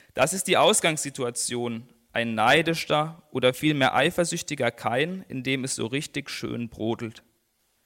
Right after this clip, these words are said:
Doch wann ist ein Mensch eifersüchtig? Er ist eifersüchtig, wenn er jemanden sehr liebt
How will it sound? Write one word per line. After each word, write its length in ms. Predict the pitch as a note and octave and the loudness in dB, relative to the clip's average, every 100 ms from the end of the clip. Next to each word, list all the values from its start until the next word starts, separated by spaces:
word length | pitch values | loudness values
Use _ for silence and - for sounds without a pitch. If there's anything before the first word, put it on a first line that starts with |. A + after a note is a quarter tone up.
| _ _ _ _ _ _ _ _ | _ _ _ _ _ _ _ _
Doch 220 | C3+ C#3 | 2 6
wann 180 | C#3+ D3+ | 6 6
ist 300 | C3+ G#3+ - | 4 2 2
ein 200 | C3+ B2+ | 2 2
Mensch 260 | A#2+ A#2+ - | 0 -2 0
eifersüchtig? 840 | A2 B2 A#2 A#2+ A#2 - A2+ - _ _ _ _ _ _ _ _ _ _ _ _ _ _ _ _ _ _ _ _ _ | 2 2 0 -4 -8 -8 -12 -14 _ _ _ _ _ _ _ _ _ _ _ _ _ _ _ _ _ _ _ _ _
Er 120 | A#2+ | -2
ist 180 | B2 - | -2 0
eifersüchtig, 800 | G#2+ C#3+ F3 E3+ F3 - F#3 - | 2 4 4 0 -2 -4 -4 -2
wenn 120 | C3 | -2
er 60 | B2 | 0
jemanden 440 | B2+ C3+ C3+ C3+ | 0 0 0 -2
sehr 260 | B2 B2+ C#3+ | 2 4 4
liebt 500 | D3+ D3 - - | 2 -2 -4 -12